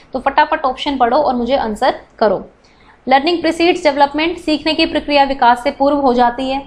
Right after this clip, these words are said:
ठीक है, ये, ये कहा था क्या? उसके बाद we are starting with social interaction and language, हम सामाजिक संपर्क और भाषा से शुरुआत कर रहे हैं, ये कहा था। Knowledge is culturally constructed, तो ज्ञान जो है सांस्कृतिक रूप से निर्मित होता है, ये कहा था।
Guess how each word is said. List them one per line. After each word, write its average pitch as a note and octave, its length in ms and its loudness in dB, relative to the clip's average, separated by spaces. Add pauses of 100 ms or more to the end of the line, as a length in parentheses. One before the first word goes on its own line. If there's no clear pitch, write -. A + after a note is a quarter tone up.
ठीक D4+ 180 -6
है, C4+ 160 -2
ये, A#3 140 -2
ये A#3 200 0
कहा B3 260 2
था B3 140 2
क्या? B3 280 0 (800)
उसके C#4 200 -6
बाद C4 220 4
we C#4+ 80 4
are D4 160 0
starting C4 260 0
with C#4+ 160 -6
social C4 340 -2
interaction B3 540 -2
and C4+ 180 0
language, A#3+ 320 0 (400)
हम C#4 140 0
सामाजिक C#4 380 0
संपर्क C#4 460 0
और D4 80 4
भाषा A#3+ 360 0
से A3+ 100 -2
शुरुआत B3 440 2
कर B3 120 2
रहे B3 180 0
हैं, B3+ 140 -4
ये B3 160 0
कहा B3 260 2
था। B3 260 0 (300)
Knowledge E4 540 2
is - 20 -4 (140)
culturally C#4+ 500 0
constructed, C4+ 580 0
तो C4 300 2
ज्ञान A#3+ 280 2
जो C#4+ 100 -2
है C4+ 100 2
सांस्कृतिक C#4 600 0
रूप C4+ 140 0
से C4+ 140 -2
निर्मित B3 340 -2
होता A#3 200 -2
है, A3 80 -2
ये A#3+ 100 0
कहा B3 240 2
था। A#3+ 220 2